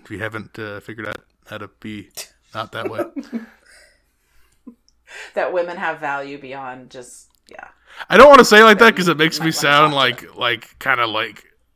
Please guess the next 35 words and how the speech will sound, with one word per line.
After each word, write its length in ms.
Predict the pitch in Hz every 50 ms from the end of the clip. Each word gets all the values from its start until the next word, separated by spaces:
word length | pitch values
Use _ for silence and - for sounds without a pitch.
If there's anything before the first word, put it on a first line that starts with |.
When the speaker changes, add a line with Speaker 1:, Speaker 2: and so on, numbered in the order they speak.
| _ _
Speaker 1:
I 60 | - 117
don't 80 | 104
know, 100 | 98 95
preachy 480 | - - - 143 139 139 - - 143 131
or 120 | 117 113
lame, 480 | 104 104 107 110 117 117 120 120 127 113
but, 200 | 117 120 117 110
like, 320 | 113 110 117 110 - _ _ _ _ _ _ _ _ _ _
it's 280 | - 349 359 - - -
ju-, 140 | - - -
it's 180 | 220 220 -
just, 220 | - 294 294 - -
like, 180 | 165 143 131 - -
obvious 500 | 135 151 147 113 107 113 107 101 - -
to 80 | 127 107
me. 100 | 101 101
I 40 |
don't 100 | 110 -
know 40 | - -
Speaker 2:
Really? 120 | 160 156
Speaker 1:
why 120 | 156 156
it's 140 | 143 135 -
Speaker 2:
It, 40 | 120
Speaker 1:
not 140 | 123 113 - -
obvious. 680 | 107 110 104 - - - - - - - - - - - - - - - - - - _ _ _ _ _ _ -
Speaker 2:
it's 160 | 233 233 -
pre-, 280 | - - 320 294 311
it's 300 | - - 233 233 226 - -
preachy 320 | - - 262 247 - 285
or 160 | 262 254 226
lame 340 | 214 208 196 196 202 208 208
to 260 | - - 214 185 -
actually 680 | - 170 170 170 - - - 175 170 170 165 160 156 151
value 520 | 143 135 156 156 151 160 160 160 165 160 147
half 540 | 151 - - - - 147 143 143 143 -